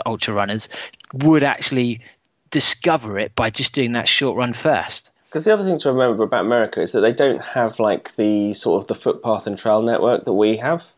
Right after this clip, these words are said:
Speaker 2: in the same way that you can't, you know, you can step out here and I can run over some farmer's land. Well, not, yeah, because there's a footpath that allows me to do that.
Speaker 1: Mm.
Speaker 2: That's, that, that doesn't happen in America. You, you know, you're on, you're on, you're in, like, uh, not necessarily national parks, but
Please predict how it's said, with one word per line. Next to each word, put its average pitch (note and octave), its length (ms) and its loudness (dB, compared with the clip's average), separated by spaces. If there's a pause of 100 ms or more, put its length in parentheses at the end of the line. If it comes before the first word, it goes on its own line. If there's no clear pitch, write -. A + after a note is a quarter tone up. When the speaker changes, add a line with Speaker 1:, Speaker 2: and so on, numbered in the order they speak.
(200)
Speaker 2:
in G2 100 -2
the G2 60 0
same F#2+ 280 0
way F#2+ 280 2
that A#2+ 140 0
you B2 140 0
can't, B2+ 320 0
you B2 60 -4
know, A2+ 60 2
you A2 160 -2
can A#2+ 140 -6
step - 300 -6
out B2 180 -4
here B2 240 0
and G2 80 0
I G#2+ 80 2
can G#2 200 -6
run G2+ 220 0
over G2 320 0
some G2+ 240 -4
farmer's G2+ 460 0
land. F#2 440 -4 (180)
Well, D#3+ 120 2
not, C3 220 0
yeah, D3+ 380 -2
because A#2+ 220 0
there's A2+ 140 2
a G#2+ 40 -6
footpath - 380 -2
that - 100 0
allows G2+ 180 2
me F#2+ 80 -6
to - 100 -12
do B2 180 4
that. - 340 -4 (160)
Speaker 1:
Mm. C#3+ 340 -2
Speaker 2:
That's, B2+ 300 -4 (120)
that, - 260 -2
that B2 180 0
doesn't A#2+ 220 -4
happen D#3 280 -6
in D#2 80 -4
America. D#2+ 460 -2
You, A#2 160 4
you G#2 160 0
know, F#2+ 80 4
you're A2 240 4
on, A2 160 0
you're A2+ 200 2
on, G#2+ 220 0
you're A2+ 220 2
in, G#2+ 240 2
like, G#2 440 0
uh, - 420 -12 (160)
not A#2 260 0
necessarily G#2 320 2
national - 280 -2
parks, F#2+ 440 0
but - 200 0